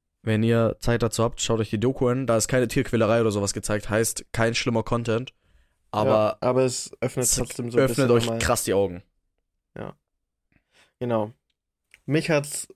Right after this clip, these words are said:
Speaker 2: von heute auf morgen von Fleischesser zum Veganer konvertiert. Ähm, ich hab am Sonntag noch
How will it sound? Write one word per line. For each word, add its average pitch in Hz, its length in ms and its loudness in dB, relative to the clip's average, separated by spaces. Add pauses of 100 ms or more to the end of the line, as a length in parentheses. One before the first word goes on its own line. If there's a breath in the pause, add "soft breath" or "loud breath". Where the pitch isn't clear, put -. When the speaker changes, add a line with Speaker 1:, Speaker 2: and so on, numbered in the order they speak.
Speaker 2:
von 127 280 -2
heute 143 200 2
auf 127 120 -2
morgen 147 340 2
von 123 500 -4 (140)
Fleischesser 120 720 -2
zum 113 460 -6
Veganer 113 340 -2
konvertiert. 120 640 -4 (880)
Ähm, 113 600 -2 (720)
ich - 120 -10
hab 123 160 -2
am 117 100 -2
Sonntag 147 540 -2 (440)
noch 120 360 -6